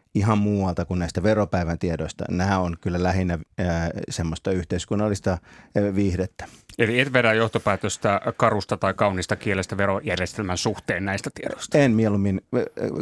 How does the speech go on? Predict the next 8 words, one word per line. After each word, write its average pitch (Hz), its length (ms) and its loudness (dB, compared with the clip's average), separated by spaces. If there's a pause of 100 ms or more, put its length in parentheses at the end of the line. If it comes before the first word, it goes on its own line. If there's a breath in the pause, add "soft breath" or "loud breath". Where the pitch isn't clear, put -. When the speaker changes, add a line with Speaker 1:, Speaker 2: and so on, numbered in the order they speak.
(220)
Speaker 1:
ö, 98 320 0
vetoan 95 480 2
esimerkiksi 90 560 -4
Tuomakseen 92 520 0
ja 90 200 0
hänen 92 360 -2 (280)
arvoisten 95 500 -2
kollegojensa 90 760 0